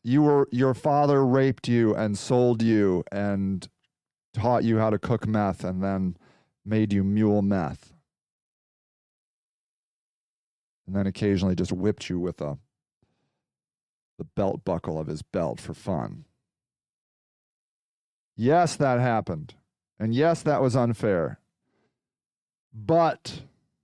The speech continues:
comes Doctor Phil, eventually we have to take responsibility for our own lives. And that's true.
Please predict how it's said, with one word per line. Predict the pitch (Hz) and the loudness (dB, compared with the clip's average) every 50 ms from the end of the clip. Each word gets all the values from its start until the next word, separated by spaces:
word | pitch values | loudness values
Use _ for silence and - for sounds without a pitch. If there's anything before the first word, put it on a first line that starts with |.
| _ _ _ _ _ _ _ _ _ _ _ _ _ _ _ _ _ | _ _ _ _ _ _ _ _ _ _ _ _ _ _ _ _ _
comes | - 92 90 87 90 85 | -8 -6 -6 -4 -6 -4
Doctor | - 90 85 87 - - 92 | -4 -4 -4 -4 -6 -8 -12
Phil, | 87 - - 95 95 98 98 95 87 - - | -10 -6 -4 -2 0 0 0 0 -2 -4 -6
eventually | 95 92 90 101 135 147 151 151 135 - 147 139 131 135 | -6 -8 -2 -2 0 0 0 -2 0 0 2 2 4 4
we | 127 131 | 2 2
have | 127 127 123 117 | 2 2 0 0
to | - - | -4 -2
take | - 127 120 117 - | -2 -2 -2 0 -2
responsibility | 120 - - 127 120 117 107 - 110 104 110 113 113 110 104 | -6 -4 -2 -2 0 0 -2 -2 -2 -2 0 2 2 0 0
for | - 113 107 | 0 0 0
our | 104 104 110 113 117 | 2 2 2 2 2
own | 120 120 120 | 2 2 2
lives. | 117 107 98 90 76 65 58 50 - - - - _ _ _ _ _ _ _ _ _ _ | 2 0 0 0 -2 -4 -6 -8 -12 -18 -20 -20 _ _ _ _ _ _ _ _ _ _
And | - 240 | -2 0
that's | 285 302 294 - - | 2 2 0 -2 -4
true. | - 311 339 349 349 302 220 160 117 - | -4 -2 0 2 2 2 2 0 -2 -6